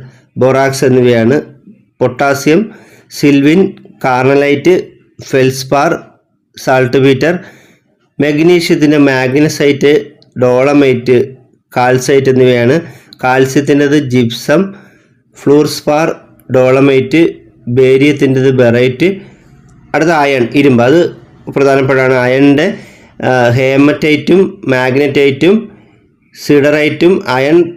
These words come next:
പൈറൈറ്റീസും ഉണ്ട്. അതിൽ ഏറ്റവും പ്രധാനപ്പെട്ട നിങ്ങൾ പഠിക്കേണ്ടത് ഇരുമ്പിൻ്റെത് ഹേമറ്റൈറ്റ്, മാഗ്നറ്റൈറ്റ്, അയൺ പൈറൈറ്റിസ്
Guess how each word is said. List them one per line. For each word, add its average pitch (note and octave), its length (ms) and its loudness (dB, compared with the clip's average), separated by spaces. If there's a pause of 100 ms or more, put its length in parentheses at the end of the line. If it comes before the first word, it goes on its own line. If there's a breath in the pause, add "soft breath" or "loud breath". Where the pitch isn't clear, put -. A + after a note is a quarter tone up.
(300)
പൈറൈറ്റീസും C#3 720 0
ഉണ്ട്. G2 160 0
അതിൽ A#2+ 240 0 (440 loud breath)
ഏറ്റവും C#3+ 300 0
പ്രധാനപ്പെട്ട C#3 480 0
നിങ്ങൾ D3+ 280 2
പഠിക്കേണ്ടത് C3 580 2 (760)
ഇരുമ്പിൻ്റെത് C#3+ 540 2 (500 loud breath)
ഹേമറ്റൈറ്റ്, D3 640 0
മാഗ്നറ്റൈറ്റ്, C3+ 800 0 (100)
അയൺ B2+ 300 0 (300)
പൈറൈറ്റിസ് C3+ 1040 0